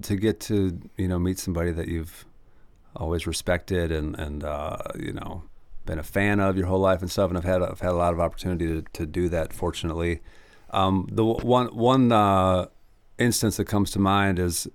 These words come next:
is, uh, seeing Garth Brooks for the first time. This was, like, maybe, like, five or six years ago or something like that. And it was kinda, you know, he hadn't been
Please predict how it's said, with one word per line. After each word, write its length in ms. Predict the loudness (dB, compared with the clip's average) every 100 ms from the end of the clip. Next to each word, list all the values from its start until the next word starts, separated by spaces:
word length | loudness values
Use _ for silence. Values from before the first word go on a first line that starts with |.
| -4
is, 260 | -2 0
uh, 400 | 0 2 2 0 -4 -16 -20 -20 _
seeing 320 | -6 0 2 4
Garth 320 | 4 2 2
Brooks 480 | 2 2 0 -6 -4
for 160 | -2
the 80 | -2
first 320 | -2 -2 -2
time. 420 | -2 -2 0 -2 -2
This 220 | -4 -2
was, 160 | -4 -2
like, 420 | -2 -2 -6 -16 -20 -20 -20 -20 -4
maybe, 280 | -2 2 2
like, 180 | 0 -2
five 260 | 0 0
or 80 | 0
six 260 | -4 -4 0
years 220 | 0 2
ago 200 | 2 2
or 80 | 2
something 300 | -2 -4 -2
like 200 | -4 0
that. 380 | 0 0 -2 -10
And 100 | -8
it 60 | -6
was 120 | -8
kinda, 420 | -6 -4 -4 -8 -12 _ -20 -20 _ -20 -14
you 80 | -10
know, 180 | -8 -8
he 140 | -4 -2
hadn't 340 | 2 0 0
been 380 | 0 0 0 -4